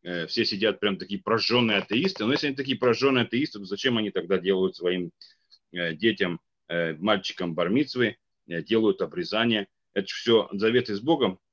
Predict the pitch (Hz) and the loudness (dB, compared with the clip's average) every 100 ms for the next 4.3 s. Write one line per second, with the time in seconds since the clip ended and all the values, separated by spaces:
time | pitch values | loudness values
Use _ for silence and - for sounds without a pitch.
0 | _ _ 110 104 143 117 95 90 85 80 | _ _ -8 0 0 0 -2 0 2 2
1 | 76 85 78 80 76 92 85 80 - 143 | -2 -6 -4 -4 -4 -6 -6 -8 -8 -2
2 | 147 139 127 110 120 110 98 110 87 98 | 0 0 0 -2 -2 -2 0 -2 -2 -2
3 | 87 87 127 127 104 98 107 101 - 98 | -2 2 2 2 0 0 0 0 -4 -2
4 | 92 69 73 | 0 -2 -8